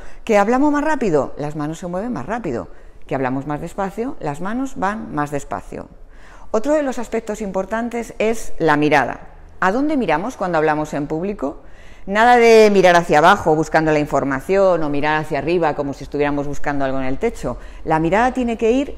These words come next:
a las personas que nos están escuchando. Date cuenta que el público te mira a ti y tú tienes que responder mirando también al público para conseguir que haya esa conexión.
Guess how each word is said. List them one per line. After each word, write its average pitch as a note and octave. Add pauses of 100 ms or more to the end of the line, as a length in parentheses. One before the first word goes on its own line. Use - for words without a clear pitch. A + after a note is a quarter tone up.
a D#3
las D3
personas B3
que G3
nos E3+
están G#3 (120)
escuchando. D3+ (500)
Date G#3
cuenta B3+
que A#3
el G3
público B3
te G#3
mira G#3+
a A#3+
ti B3
y F3
tú A3+
tienes G3+
que E3
responder D#3 (260)
mirando E3
también D3+
al D3
público A#2+
para C#3
conseguir D#3+
que D#3+
haya D#3+ (100)
esa C#3
conexión. B2+